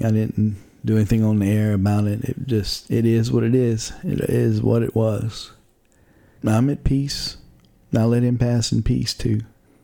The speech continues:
We're good. I'll tell you this before I get out of this episode. And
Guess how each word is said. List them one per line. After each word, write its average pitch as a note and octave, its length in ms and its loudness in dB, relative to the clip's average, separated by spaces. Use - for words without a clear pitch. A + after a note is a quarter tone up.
We're A#2+ 220 0
good. A#2+ 480 0
I'll B2 120 4
tell D3 180 2
you B2 140 2
this A#2 160 2
before A#2+ 320 2
I A2 60 2
get A2 140 2
out A2 160 2
of G#2+ 60 0
this G#2 180 0
episode. - 540 -2
And G#2+ 320 2